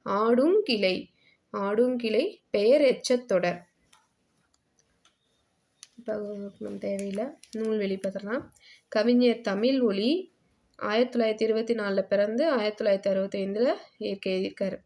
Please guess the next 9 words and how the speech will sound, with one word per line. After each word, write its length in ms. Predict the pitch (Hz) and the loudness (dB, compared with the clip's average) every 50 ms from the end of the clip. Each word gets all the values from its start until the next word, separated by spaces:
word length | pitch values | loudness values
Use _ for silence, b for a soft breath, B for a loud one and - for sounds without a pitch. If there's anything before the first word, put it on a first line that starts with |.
| _ b b b b b b b b | _ b b b b b b b b
கவிஞர் 320 | - 208 220 220 214 208 | -4 -2 0 0 -2 -2
தமிழ் 340 | 208 - 208 214 233 247 247 240 | -2 -4 -2 0 2 4 4 4
ஒளி 260 | 220 240 311 339 - | 4 2 2 0 0
புதுவையில் 540 | - 240 240 262 254 254 254 247 254 285 294 | 0 2 2 4 4 4 4 4 2 0 0
பிறந்தவர். 500 | - 196 202 196 202 196 185 185 180 185 | 0 0 0 0 2 2 2 2 2 0
புதுச்சேரி, 800 | - 226 220 233 240 233 - 233 226 214 208 202 202 202 - - _ | 0 -2 0 0 -2 0 0 0 2 2 0 -2 -4 -6 -8 -12 _
பாண்டிச்சேரி, 480 | - 220 214 208 208 - 214 202 202 202 - 226 | -10 -8 -6 -6 -6 -6 -6 -6 -6 -6 -6 -6
புதுச்சேரியில 420 | 214 226 226 - 214 202 208 202 | -6 -4 -2 -2 -2 0 -2 -2
பிறந்தவர். 580 | 202 - 196 202 202 202 196 202 233 330 - | -2 -2 -2 -2 -2 -2 0 0 0 0 -2